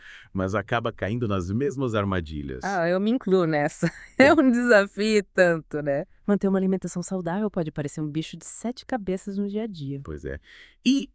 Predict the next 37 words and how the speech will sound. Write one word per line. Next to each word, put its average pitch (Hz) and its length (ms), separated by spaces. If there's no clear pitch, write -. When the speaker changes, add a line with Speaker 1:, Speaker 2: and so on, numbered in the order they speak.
Speaker 1:
pra 113 140
nos 147 180
guiar 120 360
nessa 95 200
jornada, 82 500
a 87 80
gente 92 140
vai 95 100
destrinchar 143 640
hoje 123 400
o 110 100
artigo 104 380
Dicas 147 360
Importantes 139 500
para 120 140
Adequar 107 360
a 131 60
Alimentação 110 680
e 127 100
Conquistar 110 500
os 98 100
Objetivos. 90 640
Speaker 2:
Isso - 160
aí. 127 200
Do 156 80
nutricionista 151 640
Lincoln 208 600
Diz 165 300
Júnior 117 360
Speaker 1:
Yes, 67 240
é 64 140
só. - 120
Preparem-se 135 560
pra 98 80
algumas 104 240
surpresas, 95 460
porque, 82 360